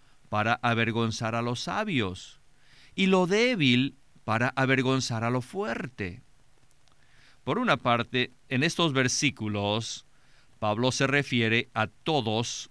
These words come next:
de manera general. Por otra parte, se refiere a los griegos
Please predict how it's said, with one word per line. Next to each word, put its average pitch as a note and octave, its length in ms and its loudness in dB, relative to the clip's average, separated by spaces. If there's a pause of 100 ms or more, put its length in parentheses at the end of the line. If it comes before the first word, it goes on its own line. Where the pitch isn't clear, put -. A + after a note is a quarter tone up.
de A2+ 240 -2
manera G#2 420 0
general. A2 640 -4 (1160)
Por G#3 160 0
otra B3+ 260 0
parte, D#3+ 480 0 (580)
se - 240 2
refiere E3+ 520 2
a F3+ 40 4
los F3+ 220 0
griegos C3 600 2